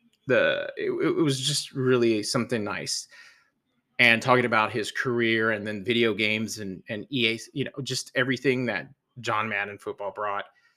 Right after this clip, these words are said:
for the video gaming world. And, and so, but John Madden and then Sidney Poitier, you know, of course,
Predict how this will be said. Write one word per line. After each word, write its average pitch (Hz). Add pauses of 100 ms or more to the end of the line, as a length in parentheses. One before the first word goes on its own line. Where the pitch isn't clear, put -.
(240)
for 127
the 113
video 123
gaming 104
world. 104
And, 98
and 90
so, 87 (260)
but 131
John 131
Madden 113
and 110
then 110
Sidney 110
Poitier, 110
you 104
know, 104
of -
course, 107